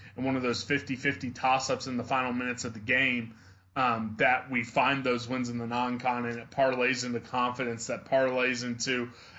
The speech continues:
a fifty-fifty win early in Big Twelve play, and then, hey, this team knows how to win, and they figure it out. That's what I'm gonna believe. Um, hopefully it plays out that way, but maybe it won't. I, I,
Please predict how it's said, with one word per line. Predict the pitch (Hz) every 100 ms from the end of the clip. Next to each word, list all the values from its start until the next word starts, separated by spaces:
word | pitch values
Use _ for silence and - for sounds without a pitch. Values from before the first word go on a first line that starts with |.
| -
a | 123
fifty-fifty | - 139 - 127 147 131 135
win | 123 127 127 123 123
early | 135 135 131 123
in | 113
Big | 113 123
Twelve | - 131 127
play, | 127
and | 123
then, | 120
hey, | 113 143 131
this | 113 -
team | 139 127
knows | 123
how | 120 120
to |
win, | 113 127 117 110 - - _ _ 131
and | 123 123
they | 120
figure | 113 131 117 113
it | 107
out. | 98 90 - 127
That's | 143 170
what | 165
I'm | 139 139
gonna | 139 135
believe. | 131 131 127 123 - - _ _ -
Um, | 120 113 113
hopefully | 123 156 147 151 135
it | -
plays | 143 139 123
out | 123 123
that | 123
way, | 127 127
but | 120 110
maybe | 120 131
it | 120
won't. | 117 107 -
I, | 135
I, | 131 - 143